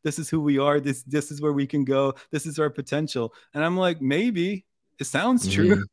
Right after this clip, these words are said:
Speaker 1: It sounds true. It sounds nice. But I wanna create and discover in real time, actualize those learnings, put them into myself, become a greater being, and just continue to create. If I can only do one thing, I would just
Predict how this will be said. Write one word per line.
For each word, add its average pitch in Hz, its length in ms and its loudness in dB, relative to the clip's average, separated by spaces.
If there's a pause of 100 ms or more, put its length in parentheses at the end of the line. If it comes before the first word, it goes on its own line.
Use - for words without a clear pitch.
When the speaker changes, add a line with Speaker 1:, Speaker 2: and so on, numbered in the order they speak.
(280)
Speaker 1:
It 160 100 -4
sounds 226 480 0
true. 175 240 0
It 196 60 -2
sounds 196 420 0
nice. 170 400 -2 (400)
But 147 100 -2
I 165 80 2
wanna 190 220 -2
create 156 720 -4
and 139 160 -6
discover 139 560 -4
in 123 240 -2
real 139 260 2
time, 143 360 -4 (100)
actualize 160 800 -2
those 131 320 -4
learnings, 143 520 0 (260)
put 156 240 -2
them 160 160 -2
into 151 380 -4
myself, 147 540 -4 (120)
become 151 320 -4
a 151 60 -4
greater 135 420 -2
being, 143 380 -2
and 127 120 -4
just 139 180 -6
continue 139 460 0
to 120 100 0
create. 117 440 -6 (300)
If 165 140 -4
I 233 100 4
can 233 140 -2
only 190 220 0
do 170 180 0
one 156 240 0
thing, 180 320 -4 (880)
I 135 80 0
would 127 140 -2
just 117 200 -6